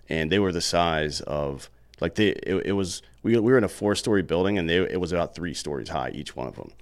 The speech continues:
And this is obviously not quite that large, um, but it's <clears throat> the size of a small cooler. And this, this is one of the good things about, um, you know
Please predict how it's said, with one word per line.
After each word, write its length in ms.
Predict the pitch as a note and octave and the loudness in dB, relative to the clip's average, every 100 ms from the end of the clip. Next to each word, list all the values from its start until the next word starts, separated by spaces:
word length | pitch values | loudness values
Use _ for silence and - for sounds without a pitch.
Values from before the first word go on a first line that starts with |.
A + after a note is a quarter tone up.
| - - - - | -20 -20 -20 -4
And 120 | F#2 | 2
this 220 | G#2 B2+ A2+ | 6 6 6
is 280 | G#2 F2+ | 6 4
obviously 380 | - G2 F#2+ F2+ | 2 2 2 0
not 200 | E2+ D#2+ | -2 -2
quite 320 | - F#2+ F2+ | 0 2 2
that 180 | - D2+ | 0 -2
large, 480 | B1+ D#2+ D#2 C#2 - - - - - - - | 0 0 0 -4 -8 -16 -20 -20 -20 -16 -4
um, 320 | E2+ D2+ D2 | -2 0 -2
but 200 | A#1 F#2+ | 0 0
it's 260 | E2 - - | 2 0 2
<clears throat> 40 | |
the 480 | - F#3+ D#3+ E2+ F2 | 6 8 6 2 -2
size 320 | F#2+ G#2+ G2+ | 2 4 4
of 80 | E2 | 2
a 40 | D#2 | -2
small 340 | - F#2+ D2+ | 0 2 0
cooler. 540 | - - F#2 G1+ B1+ - - - - - | -2 -4 -4 -6 -8 -12 -20 -20 -20 -4
And 340 | F#2 F#2 D#2+ G1+ | 0 0 -2 2
this, 240 | A#2 D#3 | 4 6
this 160 | A2 E3 | 4 4
is 80 | |
one 100 | D#3+ | 6
of 80 | B2+ | 6
the 80 | G2+ | 4
good 240 | F2 G#2 | 2 0
things 240 | - F#2+ D#2 | 0 -4 -2
about, 400 | D2 D#2 D2+ - | -2 -2 -2 -4
um, 420 | D2 C2 B1+ C2 - - - - - - - - - - - - - | -6 -6 -8 -12 -16 -20 -20 -18 -16 -16 -18 -20 -20 -20 -20 -20 -14
you 100 | - | -6
know 220 | D#2+ C#2+ | -4 -4